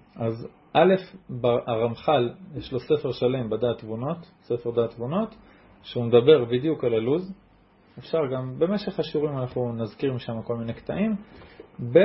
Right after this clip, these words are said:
גם מה שכולם מדברים, הרמח"ל או שיטות אחרות, אנחנו לא באמת יודעים.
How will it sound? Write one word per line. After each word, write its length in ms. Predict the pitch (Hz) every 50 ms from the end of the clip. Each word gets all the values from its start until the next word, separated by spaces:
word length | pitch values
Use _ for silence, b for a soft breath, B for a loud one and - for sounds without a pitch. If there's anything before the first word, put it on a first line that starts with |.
| 247 254 - - - - _ - 160 131
גם 240 | 135 170 202 220 220
מה 120 | 220 214
שכולם 440 | 202 - 190 185 - 214 214 208 196
מדברים, 320 | 180 165 147 151 139 127
הרמח"ל 500 | 120 117 117 123 123 - - 165 143 123
או 40 | 123
שיטות 360 | - - 135 131 - 147 147 143
אחרות, 480 | - - 147 156 190 214 208 202 - - - 143
אנחנו 240 | 127 - - 139
לא 100 | 151 170
באמת 320 | 175 170 151 131 117 - -
יודעים. 240 | 110 98 107 98